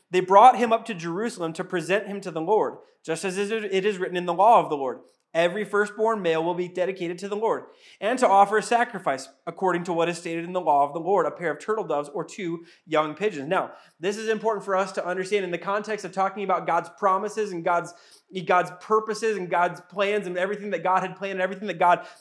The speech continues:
promised, everything that God was prophesied, everything that was going to happen through Jesus. Here's something that's important to understand. Jesus didn't just fulfill God's promises. He fulfilled God's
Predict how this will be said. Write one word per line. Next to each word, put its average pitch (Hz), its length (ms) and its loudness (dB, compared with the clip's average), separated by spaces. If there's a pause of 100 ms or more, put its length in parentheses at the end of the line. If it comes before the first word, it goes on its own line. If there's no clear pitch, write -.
(120)
promised, 214 480 6
everything 202 280 -2
that 170 100 -4
God 175 180 2
was 170 120 -4
prophesied, 196 640 0
everything 208 360 -4
that 185 100 -2
was 156 120 -6
going 202 240 -2
to 196 80 -2
happen 196 340 -2
through 208 280 -8
Jesus. 226 360 -10 (260)
Here's 269 300 -4
something 262 240 -4
that's 214 160 -4
important 214 380 -4
to 190 120 -4
understand. 190 520 -2 (180)
Jesus 233 520 0
didn't 220 440 -4
just 226 420 2
fulfill 202 420 -2
God's 175 360 0
promises. 165 680 -4 (220)
He 262 380 -4
fulfilled 180 880 -4
God's 175 520 4